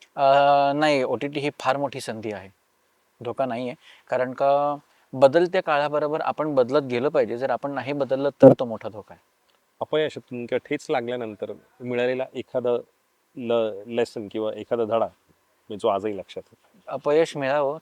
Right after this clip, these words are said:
Speaker 1: तरच यश मिळतं. कारण का, मला पहिल्या स्टेपवर जर यश मिळालं असतं तर माझं डोकं कम्प्लिटली फिरलं असतं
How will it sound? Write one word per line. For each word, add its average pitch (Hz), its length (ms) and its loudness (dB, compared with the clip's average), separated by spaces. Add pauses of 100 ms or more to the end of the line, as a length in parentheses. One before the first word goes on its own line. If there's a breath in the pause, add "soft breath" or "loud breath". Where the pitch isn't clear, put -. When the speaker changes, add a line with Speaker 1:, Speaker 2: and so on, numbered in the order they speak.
Speaker 1:
तरच 139 240 0
यश 127 220 -2
मिळतं. 117 340 -12
कारण 123 220 -6
का, 135 100 -2
मला 131 200 -4
पहिल्या 127 360 -2
स्टेपवर 147 360 -4
जर 139 200 -2
यश 135 280 -4
मिळालं 131 260 -2
असतं 127 300 -6
तर 131 120 -2
माझं 120 280 -4
डोकं 113 220 -6 (220)
कम्प्लिटली 135 540 -6
फिरलं 113 300 -8
असतं - 220 -16